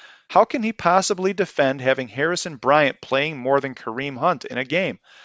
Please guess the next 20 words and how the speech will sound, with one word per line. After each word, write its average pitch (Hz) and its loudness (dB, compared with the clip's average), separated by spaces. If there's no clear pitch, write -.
I'd 151 2
bet 196 6
every 175 2
N 151 2
F 160 0
L 143 8
head 135 0
coach - -4
would 120 -4
agree 120 -4
they'd 113 0
much 139 -2
rather 135 4
plan 131 -2
to - -10
defend 117 -2
against 117 -6
a 110 -4
Bryant-focused 110 0
offense 98 0